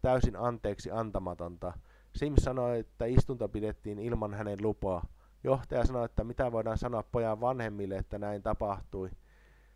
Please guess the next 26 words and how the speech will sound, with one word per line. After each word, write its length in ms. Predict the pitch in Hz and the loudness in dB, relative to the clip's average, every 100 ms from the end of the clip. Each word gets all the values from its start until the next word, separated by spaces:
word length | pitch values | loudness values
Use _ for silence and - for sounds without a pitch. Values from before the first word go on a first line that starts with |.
| - - | -20 -2
Johtaja 440 | 135 156 - 151 139 | 2 4 6 8 8
sanoi, 240 | 143 139 | 6 0
että 140 | 127 131 | 2 2
lait-, 300 | 123 - - - | 4 2 -6 -6
ja 140 | 123 120 | 0 4
laittaa 540 | 120 123 131 120 107 - - | 4 4 4 4 4 -4 -10
jauhot 360 | 139 135 117 117 - - - | 2 4 4 -2 -8 -20 2
suuhun 360 | - 135 127 127 | 6 6 4 2
myös 220 | 123 120 | 2 2
Nansille. 600 | 135 131 117 95 92 87 - - - - - - | 2 0 0 -2 -2 -2 -4 -6 -12 -20 -20 -6
Ja 80 | 120 | 4
lopuksi 360 | 135 151 - | 4 4 4
päättää 480 | 131 131 123 - 120 | 2 4 2 4 4
erottaa 440 | 131 135 123 120 117 | 6 6 4 0 0
Neil 220 | 135 120 | 2 0
ja 180 | 104 110 | 0 0
Nancy 400 | 113 113 110 110 | -2 0 -2 0
virastaan. 560 | 117 104 - - 92 - - - - | 2 2 2 -2 -6 -8 -14 -16 4
Kaksi 420 | 147 - 117 127 | 4 6 0 -2
itsemurha- 520 | 123 123 113 107 107 | 0 -2 0 0 2
ja 100 | 104 | 2
koomapotilas 760 | 113 127 117 104 104 104 101 117 | 6 6 6 2 0 0 0 0
neljässä 400 | 117 113 98 110 | 2 2 0 0
päivässä 460 | 110 107 101 - | 4 4 2 0
olivat 400 | 104 110 101 - | 0 0 0 -2
liikaa. 500 | 104 104 92 95 90 | -2 -2 -2 -2 -4